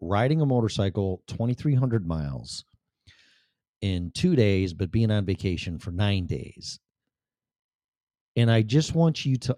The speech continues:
understand how powerful your mind is,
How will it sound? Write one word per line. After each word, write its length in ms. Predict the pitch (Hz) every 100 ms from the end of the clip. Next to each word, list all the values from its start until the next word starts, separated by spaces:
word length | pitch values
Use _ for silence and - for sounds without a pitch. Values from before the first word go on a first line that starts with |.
| -
understand 1200 | 117 110 107 - - - 92 87 65 62 - - _ _ _ _ _ _ _ _ _ _ _ _ _ _ _ _ _ _ _ _ _
how 460 | - - 104 110 120
powerful 840 | - - 85 76 69 - - - - _ _ _
your 280 | - 95 92
mind 760 | 90 87 85 87 85 82 76 - _ _ _
is, 640 | 92 82 62 52 - -